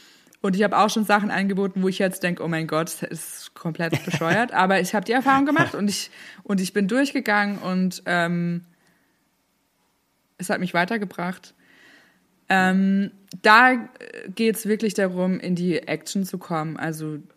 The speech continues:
Speaker 1: dir wirklich anzugucken, warum denk ich das, dass ich mir kein Geld erlau-, oder dass ich, dass ich für was, was ich gut, oder was Gutes, was ich tue, ähm, kein Geld verlangen sollte,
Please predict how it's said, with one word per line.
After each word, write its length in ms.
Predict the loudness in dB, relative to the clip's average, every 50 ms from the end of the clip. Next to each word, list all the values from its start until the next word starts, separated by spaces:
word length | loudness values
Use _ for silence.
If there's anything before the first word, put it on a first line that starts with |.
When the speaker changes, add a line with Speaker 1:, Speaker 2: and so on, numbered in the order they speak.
| -8 -6
Speaker 1:
dir 160 | -6 -4 -4
wirklich 340 | -6 -6 -6 -8 -8 -8 _ _ _ _ -6
anzugucken, 580 | -4 -2 -2 -2 -4 -8 -10 -10 -12 -10 -6 -4
warum 240 | -4 -4 -2 -4 -4
denk 280 | -2 -2 -2 -2 -4 -6
ich 160 | -10 -10 -8
das, 460 | -6 -4 -4 -4 -6 -8 -12 -20 _ _ _ _ _
dass 240 | -8 -6 -6 -6 -8
ich 140 | -10 -8
mir 120 | -6 -6 -6
kein 200 | -6 -6 -6 -4
Geld 180 | -4 -6 -6 -6
erlau-, 300 | -6 -6 -6 -6 -8 -6
oder 160 | -6 -4 -4
dass 200 | -4 -6 -8 -10
ich, 260 | -12 -14 -14 -18 -20 -18 _
dass 220 | -8 -8 -8 -8 -12
ich 120 | -16 -16
für 240 | -12 -6 -6 -4 -4
was, 300 | -4 -6 -6 -8 -8 -8
was 180 | -8 -8 -8
ich 360 | -12 -14 -16 -16 -18 -20 -20 -20 _ _ _ -12
gut, 360 | -8 -6 -6 -6 -6 -10 -12 -8
oder 160 | -6 -4 -4
was 200 | -4 -6 -6 -4
Gutes, 340 | -4 -4 -2 -4 -4 -4 -4
was 160 | -4 -4 -4
ich 120 | -8 -10
tue, 500 | -10 -10 -6 -4 -2 0 0 -2 -2 -4 -8 _ _ _ _ _ _ _ _ _ _ -20 -20 -20 _ _ _ _ _ -8
ähm, 400 | -6 -4 -4 -4 -4 -6 -6 -8
kein 200 | -6 -4 -4 -2
Geld 200 | 0 0 -2 -2
verlangen 380 | -2 -4 -4 -2 -2 -2 -2 -4
sollte, 580 | -4 -2 -2 0 -2 -2 -2 0 0 0 0